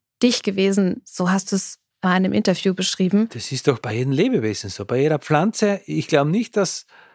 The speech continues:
Speaker 2: dass eine Sonnenblume es schade findet, dass sie keine Stacheln hat. Oder hat eine
Speaker 1: Mhm.
Speaker 2: Sonnenblume Stacheln? Ich glaub, die hat sogar kleine Stacheln, oder? Ich weiß das jetzt gar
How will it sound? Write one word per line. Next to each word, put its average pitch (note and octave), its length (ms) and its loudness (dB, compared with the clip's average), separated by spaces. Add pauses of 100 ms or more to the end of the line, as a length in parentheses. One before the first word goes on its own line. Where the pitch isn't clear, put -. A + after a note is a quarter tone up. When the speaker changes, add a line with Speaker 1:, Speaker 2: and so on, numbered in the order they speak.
(760)
Speaker 2:
dass C3+ 180 -6
eine D3 160 2
Sonnenblume E3 840 2
es D#3 240 -2
schade D3 300 4
findet, F3+ 360 0
dass E3 120 0
sie E3+ 60 -4
keine E3+ 220 -2
Stacheln G#3 400 0
hat. A2 220 -2 (120)
Oder A2+ 200 0
hat G#3 120 4
eine G3 120 4
Speaker 1:
Mhm. G3+ 40 2
Speaker 2:
Sonnenblume F3 440 -4
Stacheln? E3+ 340 -8
Ich D#3 120 -6
glaub, C#3+ 180 -6
die C3 80 -2
hat F3 100 -2
sogar A2+ 220 -2
kleine G2+ 260 -8
Stacheln, G2 380 -10
oder? C3+ 140 -8
Ich C3 120 -12
weiß D3+ 180 -10
das B2+ 140 -12
jetzt G#2 180 -12
gar - 120 -6